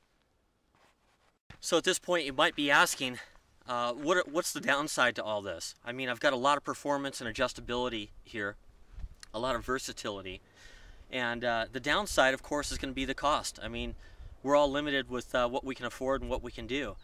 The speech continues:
Uh, I'm not gonna recommend any of this stuff. I just told you what I had. I'll be recommending some, uh, value options, though, for you.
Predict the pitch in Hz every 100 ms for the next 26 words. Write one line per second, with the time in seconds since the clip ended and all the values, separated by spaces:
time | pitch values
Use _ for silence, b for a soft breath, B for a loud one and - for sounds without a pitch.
0 | b b b - 110 110 107 - 127 131
1 | 131 135 117 127 127 120 135 123 113 107
2 | 107 - 123 117 120 123 - 139 123 123
3 | 110 104 104 131 117 - B B - 120
4 | 123 120 131 120 113 160 160 113 113 -
5 | - 113 113 107 - 104 98 113 165 208
6 | 127 104 - 110 98 - 101 92 107 98